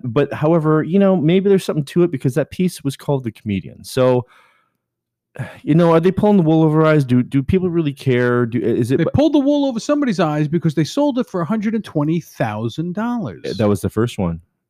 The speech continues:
Speaker 1: And then that sold, Tony. And then that went home to somebody. And then what happened, Tony? It sold again for a hundred twenty-five thousand. No, a hundred twenty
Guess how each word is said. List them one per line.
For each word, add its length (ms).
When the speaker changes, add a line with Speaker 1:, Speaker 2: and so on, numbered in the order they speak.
Speaker 1:
And 180
then 360
that 240
sold, 320
Tony. 480
And 100
then 120
that 140
went 160
home 200
to 60
somebody. 480
And 140
then 80
what 140
happened, 300
Tony? 320
It 120
sold 260
again 480
for 100
a 20
hundred 160
twenty-five 460
thousand. 280
No, 180
a 20
hundred 220
twenty 300